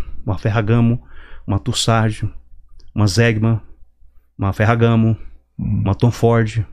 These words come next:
Speaker 2: Uhum.
Speaker 1: e várias outras mais, né? São marcas
Speaker 2: Uhum.
Speaker 1: famosíssimas, né? Então, pra moda, existe duas coisas hoje muito importantes que é difícil de você se encontrar. Uma já é mais fácil porque cada um tem o seu conforto,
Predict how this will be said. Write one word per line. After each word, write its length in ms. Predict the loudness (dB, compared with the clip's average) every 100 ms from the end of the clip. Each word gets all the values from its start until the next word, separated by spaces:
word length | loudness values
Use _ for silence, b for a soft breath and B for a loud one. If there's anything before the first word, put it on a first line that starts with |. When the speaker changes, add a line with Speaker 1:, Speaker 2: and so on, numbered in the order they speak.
| 0
Speaker 2:
Uhum. 380 | 2 4 4 0 2
Speaker 1:
e 80 | 2
várias 340 | 4 4 4
outras 220 | 2 2
mais, 280 | 2 0 2
né? 180 | 2 0
São 200 | -2 2 4
marcas 560 | 4 4 2 0 -4 -6 0
Speaker 2:
Uhum. 160 | 2
Speaker 1:
famosíssimas, 680 | 4 4 4 4 2 0 2
né? 180 | 2 0 -6 B B B B
Então, 400 | 0 2 2 0 _ _ -20 -2
pra 160 | 2 4
moda, 400 | 4 4 4 4
existe 320 | 4 2 0
duas 360 | 0 2 2 0
coisas 320 | 0 2 4
hoje 220 | 4 4
muito 480 | 4 4 2 0 -2
importantes 840 | 0 2 0 0 2 2 0 -6 -16 -20 -20 -20 -20 -20 _ -2
que 80 |
é 60 | 0
difícil 360 | 0 0 0 0
de 60 |
você 260 | -2 0 0
se 160 | 0 0 0
encontrar. 540 | 0 0 0 0 -2 0
Uma 240 | 2 2
já 80 | 2
é 40 |
mais 200 | 2 0
fácil 320 | -2 -4 -4 -4
porque 200 | -4 0
cada 180 | 2 2
um 60 |
tem 120 | 2
o 40 | 0
seu 120 | 0
conforto, 500 | 0 0 2 0 -2